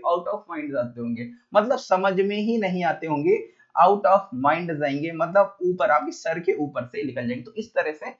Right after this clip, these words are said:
चार तरह के, चार भागों में आप इन topics को divide कर सकते हैं। देखिए अब आपको पता चलेगा कि आप किस stage पर हैं, अब आपको किस प्रकार की रणनीति बनानी चाहिए। देखिए अगर देखिए इन तीन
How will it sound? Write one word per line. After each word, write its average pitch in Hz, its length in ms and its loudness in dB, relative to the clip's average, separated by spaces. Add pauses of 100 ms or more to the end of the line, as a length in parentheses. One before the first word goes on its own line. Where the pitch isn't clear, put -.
(300)
चार 208 260 6
तरह 165 280 0
के, 180 180 0 (360)
चार 185 260 4
भागों 147 300 -6
में 151 120 -6
आप 143 160 -4
इन 143 120 -8
topics 123 380 -6
को 160 120 -8
divide 110 420 -8
कर 110 80 -8
सकते - 320 -20
हैं। 120 160 -14 (220)
देखिए 214 520 -2
अब 208 200 8
आपको 175 300 4
पता 156 260 -2
चलेगा 139 440 -2
कि 165 400 -10
आप 151 240 0 (340)
किस 240 220 -4 (160)
stage 190 540 -2
पर 170 180 0
हैं, 156 300 -4
अब 185 180 6
आपको 175 340 4
किस - 220 -8
प्रकार 139 420 -2
की 131 80 -6
रणनीति 117 580 -4 (260)
बनानी 135 400 2
चाहिए। 117 360 -6 (200)
देखिए 180 520 0 (300)
अगर 202 320 8
देखिए 208 400 0
इन 220 120 0
तीन 214 340 -2